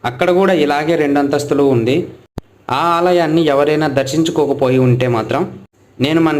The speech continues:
ఛానల్లో ఆ వీడియోని కూడా అప్‌లోడ్ చేశాను. చూడాలనుకునే వారి కోసం వెతికే అవసరం లేకుండా ఈ వీడియో డిస్క్రిప్షన్లో లింక్ ఇచ్చాను, చూసేయండి.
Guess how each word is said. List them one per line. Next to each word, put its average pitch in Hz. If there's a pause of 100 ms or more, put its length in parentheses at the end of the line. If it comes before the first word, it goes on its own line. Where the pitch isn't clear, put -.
ఛానల్లో 143 (120)
ఆ - (140)
వీడియోని 139 (100)
కూడా 123
అప్‌లోడ్ 127
చేశాను. 110 (760)
చూడాలనుకునే 170
వారి 123
కోసం 120 (200)
వెతికే 160
అవసరం 147 (100)
లేకుండా 123 (140)
ఈ - (140)
వీడియో 156 (120)
డిస్క్రిప్షన్లో 131 (100)
లింక్ 131
ఇచ్చాను, 120 (100)
చూసేయండి. 135